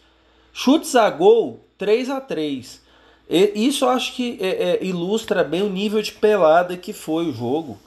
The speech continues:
Porque os times chutam vinte e sete bolas, os dois, e só conseguem acertar seis no, na direção do gol, é pra dar, dar a dimensão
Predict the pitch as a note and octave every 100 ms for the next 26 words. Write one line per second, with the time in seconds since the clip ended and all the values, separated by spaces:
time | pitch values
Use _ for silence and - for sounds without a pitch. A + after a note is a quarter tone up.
0 | _ _ - - _ _ C3+ C3 F3 F#3
1 | F#3 - G#3 A#3+ - - G3+ F#3+ E3+ D3+
2 | A3 - - A#3+ A3+ A3 D#3+ D#3+ D3 A#2+
3 | G#2+ C#3 A#2+ C3+ C3 A2 G#2+ C#3 C#3+ D#3
4 | E3 D#3+ F3+ F3+ F#3+ F#3 F3+ F#3 G3+ -
5 | E3+ D#3+ C3 B2 C3+ B2+ A#2+ A#2 C3 C3+
6 | C3+ B2+ B2 B2+ B2+ A2+ A#2 D3 G3+ A#3+
7 | B3+ B3+ A3 G#3+ E3 G3 G3+ D#3+ G#3 C4+
8 | G#3+ A#3 A3+ G#3+ - F#3+ F#3+ B3